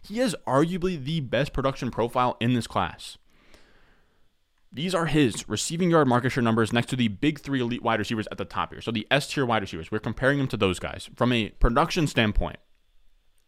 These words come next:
he is the only player, uh, outside of, like, Sky Moore, who is not an S tier, but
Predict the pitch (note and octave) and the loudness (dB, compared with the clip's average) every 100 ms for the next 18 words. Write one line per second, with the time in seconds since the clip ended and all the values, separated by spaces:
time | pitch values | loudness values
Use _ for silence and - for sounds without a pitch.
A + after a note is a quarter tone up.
0 | _ - C3 D3+ C#3+ C3+ C#3 F3+ G3 - | _ -8 0 0 0 -4 -4 -2 -2 0
1 | C#3 A#2+ G#2+ A2 A2+ - C3+ F3 D#3+ C#3 | 2 4 4 2 2 2 2 2 2 0
2 | - B2 B2 A2 G2 E2+ - - - - | 2 4 4 4 0 -4 -10 -20 -20 -2
3 | B2+ B2 A2 G2+ - - - _ _ _ | 2 4 2 -2 -12 -20 -20 _ _ _
4 | _ _ _ _ _ _ _ _ _ _ | _ _ _ _ _ _ _ _ _ _
5 | C3+ A#2 B2 D#3 D#3 B2+ - - G#2+ G2+ | 0 2 2 2 0 -2 -4 -2 -2 -2
6 | - _ - A2+ B2 A#2+ - | -8 _ -10 0 4 4 0